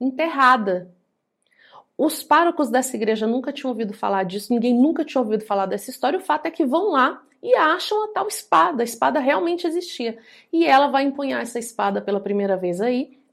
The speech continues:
e essa espada vai estar com ela até o final. E é uma espada que mostra, na visão dela, uma autoridade de Deus. Foi uma espada que veio dos céus.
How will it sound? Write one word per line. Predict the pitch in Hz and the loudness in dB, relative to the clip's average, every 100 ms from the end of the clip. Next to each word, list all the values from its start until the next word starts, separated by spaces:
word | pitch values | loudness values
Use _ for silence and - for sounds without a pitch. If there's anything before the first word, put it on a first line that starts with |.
| _ _ _ _ - | _ _ _ _ -2
e | 269 | -2
essa | 262 233 | -2 -6
espada | - 233 214 | 0 2 2
vai | 208 208 | 0 -2
estar | 208 | -4
com | 208 | -8
ela | 208 208 | -8 -8
até | 214 | -8
o | 220 | -8
final. | 285 262 190 190 - _ _ _ - - - _ - | -6 -4 -4 -6 -12 _ _ _ -20 -20 -20 _ 0
E | 233 240 240 233 233 - | 2 2 0 -2 -6 2
é | 247 | 2
uma | 302 | 4
espada | 285 - - 269 294 269 185 180 185 - | -2 -4 -2 0 0 -2 -2 -4 -4 -14
que | - 269 269 - | -8 -4 -4 0
mostra, | 226 226 262 262 - 175 165 165 | 4 6 6 4 -6 -6 -6 -6
na | 185 190 | -4 -2
visão | 190 185 220 247 208 | -2 -4 -2 0 0
dela, | 208 262 208 180 180 _ _ - - - | 0 0 -2 -4 -8 _ _ -20 -20 2
uma | 233 254 247 254 254 254 247 - | 4 4 4 2 0 -2 -4 2
autoridade | 226 269 269 330 370 320 220 247 269 226 233 | 4 4 4 -2 0 0 4 4 4 0 -4
de | 226 | -4
Deus. | 311 247 196 196 - - | -4 0 2 0 -2 -8
Foi | - 240 | 0 0
uma | 247 | 0
espada | 247 - 254 294 220 202 | -4 0 2 2 0 -2
que | 214 | -4
veio | 202 233 233 | 0 2 2
dos | 277 - | -2 -6
céus. | - 214 226 - - - | -6 -4 -4 -8 -16 -18